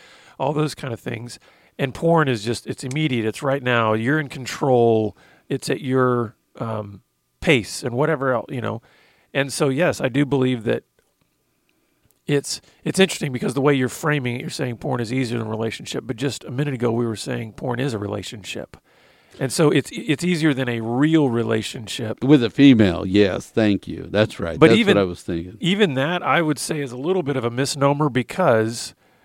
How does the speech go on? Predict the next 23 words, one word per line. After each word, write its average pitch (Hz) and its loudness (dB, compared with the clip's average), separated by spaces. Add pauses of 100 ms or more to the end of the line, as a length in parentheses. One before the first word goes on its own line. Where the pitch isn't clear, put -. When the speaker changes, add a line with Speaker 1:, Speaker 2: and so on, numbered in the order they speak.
(140)
Speaker 1:
um, 110 0 (840)
it's, - -4 (200)
I'm 143 -2
putting 160 0
easier 139 -2
in 117 -2
air 131 -4
quotes. - -8 (720)
Okay, 156 -4
it's 139 -6
easier 123 -4 (480)
just 151 -2
because 139 0
maybe 123 -4
it's 113 -6
fast. 120 -4
Speaker 2:
And 135 10
it's 123 8
instant. 120 4
Speaker 1:
And 107 6
it 98 -2
doesn't 139 4
Speaker 2:
Yeah, - -2